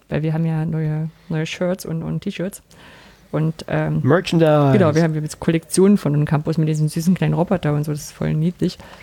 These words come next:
Speaker 1: Und wir haben eine Sammelbestellung gemacht und die ist auch, glaub ich, zum Schluss auch rausgekommen, dass wir irgendwie dreißig Prozent Rabatt hatten. Also es war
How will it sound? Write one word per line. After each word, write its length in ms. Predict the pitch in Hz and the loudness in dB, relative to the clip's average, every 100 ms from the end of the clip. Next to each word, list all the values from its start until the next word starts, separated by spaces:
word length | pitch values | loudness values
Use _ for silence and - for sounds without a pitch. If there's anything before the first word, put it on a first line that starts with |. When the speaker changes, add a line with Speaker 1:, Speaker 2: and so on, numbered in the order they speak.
| - - - - - - | -20 -20 -20 -20 -20 -4
Speaker 1:
Und 200 | 156 156 | 0 2
wir 60 | 151 | 4
haben 60 | |
eine 80 | 151 | 4
Sammelbestellung 580 | 151 214 208 208 202 208 | 6 6 4 4 4 4
gemacht 300 | 202 202 - | 4 2 2
und 100 | 165 | 0
die 140 | 165 | 0
ist 200 | - 180 | -2 -2
auch, 140 | 160 - | -4 -4
glaub 200 | - 160 | -4 -2
ich, 120 | - | -2
zum 140 | 165 | -6
Schluss 240 | - - - | -4 -4 -2
auch 200 | 160 - | -2 0
rausgekommen, 460 | 170 190 - 170 | 2 2 2 2
dass 80 | 160 | 2
wir 60 | 147 | 4
irgendwie 140 | 156 160 | 4 2
dreißig 300 | - 151 - | 0 0 0
Prozent 320 | - 156 - | 0 0 0
Rabatt 260 | 151 151 | -2 0
hatten. 240 | - - 147 | 0 0 0
Also 160 | 139 | 0
es 160 | 147 - | 0 0
war 140 | 156 | 0